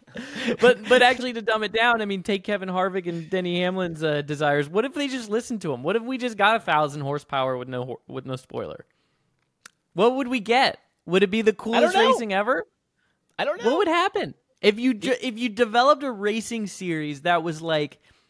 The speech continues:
Speaker 2: every professional driver in the world was like, "I wanna drive that car"?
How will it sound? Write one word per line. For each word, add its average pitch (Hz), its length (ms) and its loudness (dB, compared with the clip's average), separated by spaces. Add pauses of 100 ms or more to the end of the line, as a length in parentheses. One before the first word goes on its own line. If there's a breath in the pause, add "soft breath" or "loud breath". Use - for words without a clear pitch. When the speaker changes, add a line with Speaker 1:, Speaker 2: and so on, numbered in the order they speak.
(220 soft breath)
Speaker 2:
every 220 440 0
professional 190 640 -2
driver 160 520 0
in 151 80 -4
the 143 100 -4
world 139 360 -2
was 135 180 -8
like, 131 220 -4 (160)
"I 185 240 4
wanna 208 340 0
drive 170 460 2
that 160 260 2
car"? 147 600 -2